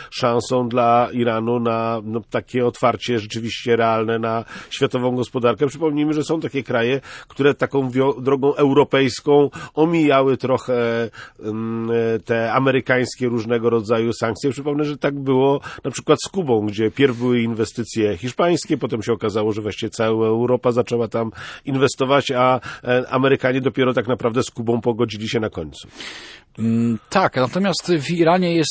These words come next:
Speaker 2: sytuacja taka, że tych inwestycji oczywiście nie widać, to jest prawda. Może jakieś, e, sporadyczne przykłady towarów czy, czy, czy sklepów, które kojarzą nam się z markami europejskimi.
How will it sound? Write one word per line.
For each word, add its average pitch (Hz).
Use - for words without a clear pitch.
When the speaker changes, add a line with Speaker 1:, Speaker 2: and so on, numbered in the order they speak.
Speaker 2:
sytuacja 160
taka, 160
że 143
tych 147
inwestycji 156
oczywiście 143
nie 151
widać, 90
to 95
jest 95
prawda. 87
Może 120
jakieś, 120
e, 104
sporadyczne 120
przykłady 107
towarów 110
czy, 104
czy, 107
czy -
sklepów, 110
które 101
kojarzą 104
nam 95
się 101
z 90
markami 92
europejskimi. 90